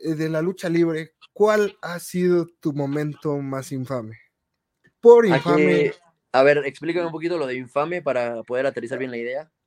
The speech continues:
Speaker 1: Ajá, por, por momento infame puede ser un momento divertido, chusco, irreal o bizarro, o raro, ¿no?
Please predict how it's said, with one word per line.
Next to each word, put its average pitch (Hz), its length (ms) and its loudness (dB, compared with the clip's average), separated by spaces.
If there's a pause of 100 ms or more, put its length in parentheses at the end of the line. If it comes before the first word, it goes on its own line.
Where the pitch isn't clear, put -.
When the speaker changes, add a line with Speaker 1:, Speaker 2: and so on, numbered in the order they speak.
(180)
Speaker 1:
Ajá, 165 380 -2
por, 196 340 2
por 202 140 2
momento 262 320 0
infame 226 380 -4
puede 202 240 -2
ser 190 160 -2
un 196 80 -4
momento 170 480 -2
divertido, 139 800 -6 (600)
chusco, 151 680 -4 (280)
irreal 143 800 2 (160)
o 147 180 2
bizarro, 143 580 -4 (440)
o 135 140 0
raro, 151 320 0
¿no? 175 200 -10